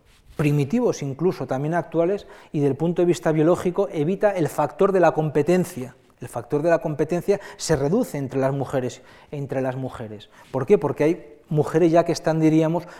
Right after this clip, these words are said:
fuera de ese periodo de fertilidad.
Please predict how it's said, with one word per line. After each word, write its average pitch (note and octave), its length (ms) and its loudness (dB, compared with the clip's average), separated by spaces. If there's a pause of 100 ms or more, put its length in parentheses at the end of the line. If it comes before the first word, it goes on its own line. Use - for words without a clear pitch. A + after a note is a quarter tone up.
fuera F#3+ 600 10 (240)
de C#3 160 -2
ese C#3+ 180 6
periodo C3 340 -4
de A#2+ 100 -6
fertilidad. G2+ 680 -14